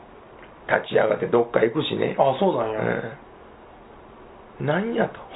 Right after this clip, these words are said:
Speaker 2: はい、はい、はい、はい。
Speaker 1: で、うん、さらにね、
Speaker 2: はい。
Speaker 1: もう腹立つわけですよ。
Speaker 2: はい、はい。
Speaker 1: うん。
Speaker 2: 怒りが溜まっていきますよね。
Speaker 1: 溜まってくるんですよ。
Speaker 2: はい。
Speaker 1: これ十日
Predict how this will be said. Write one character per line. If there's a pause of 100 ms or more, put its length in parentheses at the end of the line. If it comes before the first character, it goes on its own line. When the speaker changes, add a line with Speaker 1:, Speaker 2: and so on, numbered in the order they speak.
Speaker 2:
は
い、
は
い、
は
い、 (280)
は (720)
い。
Speaker 1:
で、
う
ん、
さ
ら
に
ね、
Speaker 2:
は
い。 (760)
Speaker 1:
も
う
腹
立
つ
わ
け
で
す
よ。
Speaker 2:
は
い、
は
い。 (880)
Speaker 1:
う
ん。
Speaker 2:
怒
り
が
溜
ま
っ
て
い
き
ま
す
よ
ね。
Speaker 1:
溜
ま
っ
て
く
る
ん
で
す
よ。
Speaker 2:
は
い。 (380)
Speaker 1:
こ
れ (100)
十
日